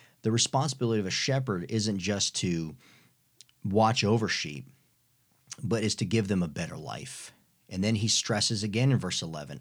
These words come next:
"I am the good shepherd." Then he says it again, "The good shepherd lays down his life for the sheep."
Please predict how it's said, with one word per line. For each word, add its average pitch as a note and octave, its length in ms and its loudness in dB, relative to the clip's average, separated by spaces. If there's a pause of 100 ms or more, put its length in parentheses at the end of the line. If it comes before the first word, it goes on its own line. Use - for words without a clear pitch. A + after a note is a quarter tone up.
"I F#2+ 220 4
am G#2 260 6
the G2+ 80 2
good F#2 220 0
shepherd." - 580 -6 (600)
Then E2 120 -10
he F2+ 60 -2
says F#2+ 280 0
it A2 60 2
again, A2 400 4
"The E2+ 80 -4
good F#2+ 240 -4
shepherd G2 400 -2
lays F2 260 -4
down F2+ 180 -4
his F2+ 160 -6
life C#2+ 220 -8
for F#2+ 120 -10
the F#2 80 -8
sheep." C3 400 0